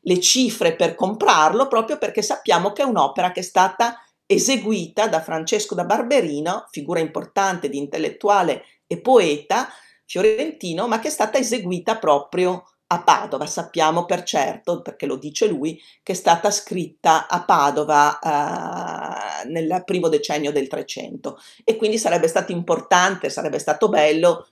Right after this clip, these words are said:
riuscire ad acquistarlo a Padova e magari tenerlo presso la biblioteca civica e quindi poterlo, eh, consultare e vederlo,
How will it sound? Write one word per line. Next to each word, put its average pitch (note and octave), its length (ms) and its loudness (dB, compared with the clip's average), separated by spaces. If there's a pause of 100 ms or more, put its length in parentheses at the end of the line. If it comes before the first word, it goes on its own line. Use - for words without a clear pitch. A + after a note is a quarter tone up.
riuscire D#3 480 0
ad D3 60 4
acquistarlo D#3+ 480 0
a - 80 0
Padova F3 340 2
e D3+ 40 -2
magari D3 340 0
tenerlo D3+ 500 0
presso D3 380 -4
la D3 100 2
biblioteca D3 640 -4 (320)
civica F3+ 680 0
e F3 120 -8
quindi D3+ 360 -6
poterlo, D3 880 0
eh, D3+ 240 -6
consultare C#3+ 1040 -4
e D#3 100 -4
vederlo, D#3 640 0